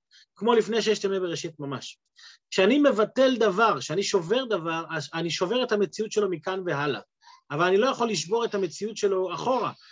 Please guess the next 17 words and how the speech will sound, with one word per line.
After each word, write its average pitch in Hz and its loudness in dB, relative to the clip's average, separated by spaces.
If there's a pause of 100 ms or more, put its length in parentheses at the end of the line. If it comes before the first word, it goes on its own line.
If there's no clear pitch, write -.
(200)
אני 151 -2
לא 226 2
יכול 240 -2
לפעול 202 -2
על 208 2
דבר 202 2
בעולם 214 2 (500)
בצורה 185 2
רטרואקטיבית. 202 0 (1900)
אבל 170 4
הקדוש 233 0
ברוך 220 -2
הוא, 240 -2
כשהוא 226 0
ייקח 185 -4
את - -8
ה-, 151 -2